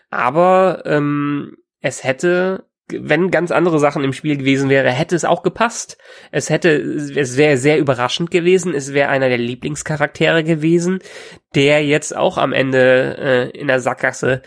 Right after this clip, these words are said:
angelangt ist, aus der er nicht mehr rauskommt und in die Konfrontation mit seiner Schwester geht und einfach die, äh, siegreich daraus hervorgeht und sich wirklich von allen abgenabelt hat.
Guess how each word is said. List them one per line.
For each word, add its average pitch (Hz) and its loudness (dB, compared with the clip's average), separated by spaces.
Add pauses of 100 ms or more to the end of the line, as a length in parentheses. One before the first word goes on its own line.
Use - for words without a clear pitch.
(200)
angelangt 123 -2
ist, 135 -4
aus 120 -8
der 127 2
er 127 0
nicht 143 0
mehr 135 0
rauskommt 131 0
und 131 -6
in 139 -4
die 131 -2
Konfrontation 135 0
mit 139 -2
seiner 131 2
Schwester 143 0
geht 135 -2
und 131 -4
einfach 135 -2 (480)
die, 170 -4 (120)
äh, 139 2
siegreich 131 0
daraus 131 0
hervorgeht 127 0
und 135 -2
sich 139 -4
wirklich 131 -4
von 135 0
allen 143 -2
abgenabelt 123 -2
hat. 139 -4